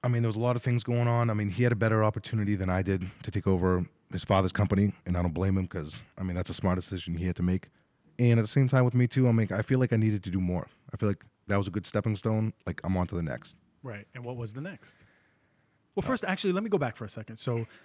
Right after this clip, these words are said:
Speaker 2: did you guys just let it go, or did you sell it?
Speaker 1: Kind of. I mean,
Speaker 2: The
Speaker 1: in
Speaker 2: contracts were, they were assets. I mean, you had
Speaker 1: Yeah.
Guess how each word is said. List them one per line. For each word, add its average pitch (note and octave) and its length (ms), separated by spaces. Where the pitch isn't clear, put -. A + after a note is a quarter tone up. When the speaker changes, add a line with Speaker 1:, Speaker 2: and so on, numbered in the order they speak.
Speaker 2:
did D3+ 160
you F3+ 80
guys F#3 260
just - 260
let B2 240
it C3 140
go, C#3+ 440
or D3 100
did A2 180
you A#2 80
sell - 420
it? G#3+ 220
Speaker 1:
Kind E3+ 300
of. B2+ 140
I D3+ 100
mean, D3 340
Speaker 2:
The - 120
Speaker 1:
in C3+ 60
Speaker 2:
contracts D3 420
were, A2+ 140
they C#3 160
were B2+ 100
assets. C#3 480
I A#2 60
mean, B2 160
you B2+ 60
had C3 120
Speaker 1:
Yeah. F#3 300